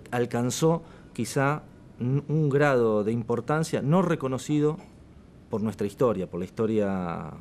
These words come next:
por la historia argentina, por la historia americana, pero por la historia, particularmente por nuestra historia argentina. Ahí, este, se disputó y se li-, y se peleó lo más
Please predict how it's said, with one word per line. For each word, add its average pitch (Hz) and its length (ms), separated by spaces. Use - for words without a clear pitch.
por 87 80
la 87 40
historia 104 280
argentina, 185 400
por 107 100
la 104 40
historia 165 260
americana, 139 520
pero 156 240
por - 180
la 101 60
historia, 113 600
particularmente 110 600
por 101 120
nuestra 92 240
historia 98 280
argentina. 82 500
Ahí, 139 560
este, 101 880
se - 220
disputó 147 680
y 107 80
se 107 160
li-, 104 240
y 107 140
se 98 180
peleó 135 400
lo 120 180
más 151 180